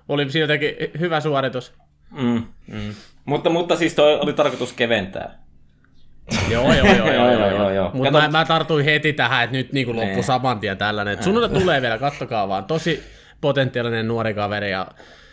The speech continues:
Speaker 1: tulee, tulee ajaa F ykkösessä pitkä. Se on ihan varma homma.
Speaker 2: No siis toivotaan totta kai, mutta tota, nyt tietenkin ihan kaksi kisaa vasta uralla ajanut, että sen suurempia johtopäätöksiä ei niinku aikuisten oikeesti voida tehdä niinku vakavasti, mutta siis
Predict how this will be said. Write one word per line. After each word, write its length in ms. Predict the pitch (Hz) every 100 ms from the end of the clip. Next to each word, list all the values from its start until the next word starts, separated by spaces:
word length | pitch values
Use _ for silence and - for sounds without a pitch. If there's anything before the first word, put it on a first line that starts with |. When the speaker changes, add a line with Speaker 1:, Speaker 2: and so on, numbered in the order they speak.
| - - -
Speaker 1:
tulee, 220 | 170 185
tulee 220 | 196 220
ajaa 320 | 190 180 170
F 100 | 170
ykkösessä 300 | 156 147 123
pitkä. 300 | 139 127 - -
Se 140 | 170
on 100 | 165
ihan 240 | 214 190 147
varma 280 | 143 127
homma. 240 | 117 101 101 -
Speaker 2:
No 100 | 151
siis 220 | 175 170
toivotaan 560 | 202 220 165 127 120 110
totta 280 | 143 139
kai, 340 | - 143 110 98
mutta 260 | - 117 120
tota, 540 | 117 127 117 - - -
nyt 300 | 135 135 - _ _ _ _ _
tietenkin 340 | - 117 127 139
ihan 220 | 135 120
kaksi 280 | 117 117 -
kisaa 300 | 113 117 110
vasta 160 | 104 -
uralla 380 | 127 110 104 101
ajanut, 300 | 101 98 95
että 240 | 95 104
sen 180 | 95 107
suurempia 340 | 101 98 95 104
johtopäätöksiä 640 | 104 104 101 98 - 104
ei 60 |
niinku 340 | 104 104 104 -
aikuisten 360 | 107 104 92 87
oikeesti 400 | 92 87 - 85
voida 180 | 87 -
tehdä 300 | - 95 -
niinku 260 | 98 101 98
vakavasti, 480 | 117 113 98 -
mutta 300 | 95 92 -
siis 300 | 101 98 98